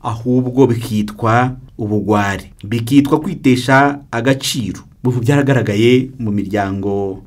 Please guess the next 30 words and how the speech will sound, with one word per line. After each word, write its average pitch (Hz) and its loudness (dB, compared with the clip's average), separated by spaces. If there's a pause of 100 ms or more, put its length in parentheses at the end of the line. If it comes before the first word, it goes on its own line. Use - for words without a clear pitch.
hirya 127 0
no 135 8
hino 131 4
ku - -4
isi 156 -2
ndetse 170 2
no 165 4
mu 143 4
Rwanda, 110 -2 (300)
ko 143 -2 (160)
imiryango 104 -4
myinshi 110 2
yasenyutse, - -6
igatandukana 170 0
ku 165 -4
buryo 185 2
bugaragara 190 0
kubera 175 -4
kunanirwa 160 2
kwihangana 156 2
no 196 0
kunamba, 143 2 (280)
ugasanga 123 0 (180)
hari 104 -4
n'indi 123 2 (160)
yatandukaniye 120 -2
mu 202 0
rugo, 127 2 (160)
mu 101 -2 (200)
nzu. - -14